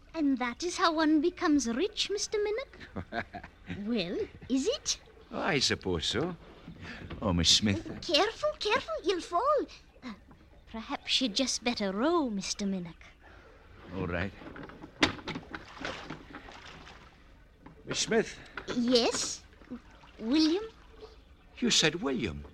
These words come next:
Speaker 1: Yes, I did.
Speaker 2: And may I call you?
Speaker 1: Madeline.
Speaker 2: Madeline. Madeline.
Speaker 1: Yes?
Speaker 2: It's two months since I've known you.
Speaker 1: Yes.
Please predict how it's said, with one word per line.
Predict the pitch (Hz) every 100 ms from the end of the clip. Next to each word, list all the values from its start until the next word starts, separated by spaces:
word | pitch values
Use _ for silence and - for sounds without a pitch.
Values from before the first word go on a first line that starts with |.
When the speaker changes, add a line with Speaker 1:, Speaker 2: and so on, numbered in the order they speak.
| - - 196
Speaker 1:
Yes, | 233 302 -
I | 240
did. | 208 277 392 233 - - - - - - - - -
Speaker 2:
And | 143 151
may | 165
I | 156 151
call | - 139 135
you? | 113 123 123 110 -
Speaker 1:
Madeline. | 202 220 233 247 240 233 220 208 220 - - - - - - - -
Speaker 2:
Madeline. | 147 110 92 78 69 71 - - - - - - - - - - - - - - - - - - - - - - -
Madeline. | 117 117 117 95 120 131 - - - - -
Speaker 1:
Yes? | 208 220 240 311 - - - - - - - - - - - -
Speaker 2:
It's | 135 -
two | 175 214
months | 170 196
since | - 127 -
I've | 123 117
known | 104 131 156 104
you. | 85 95 135 - 160 - 185
Speaker 1:
Yes. | 202 233 254 - -